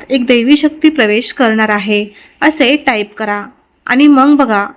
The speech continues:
चमत्कार कसा घडतो ते. तुमचं आयुष्य गेल्या काही महिन्यांपासून संघर्षाचं रणांगण झालं होतं. नाती, आर्थिक परिस्थिती, मनशांती, सगळीकडे काहीतरी कमी होतं.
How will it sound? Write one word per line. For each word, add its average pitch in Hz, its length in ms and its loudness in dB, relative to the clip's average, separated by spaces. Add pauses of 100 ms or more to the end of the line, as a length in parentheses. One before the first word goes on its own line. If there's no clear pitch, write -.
(120)
चमत्कार 220 520 -2
कसा 233 360 -6
घडतो 247 380 -2
ते. 208 200 -2
तुमचं - 640 -8
आयुष्य 302 600 0 (120)
गेल्या 254 220 2
काही 262 360 -4
महिन्यांपासून 277 760 0
संघर्षाचं 247 800 -4
रणांगण 214 560 -4
झालं 220 260 -6
होतं. 208 380 -10 (520)
नाती, 220 560 -4
आर्थिक 254 460 -2
परिस्थिती, 269 640 -2
मनशांती, 226 920 -4
सगळीकडे 285 680 -2
काहीतरी 285 440 -2
कमी 254 260 -4
होतं. 202 320 -10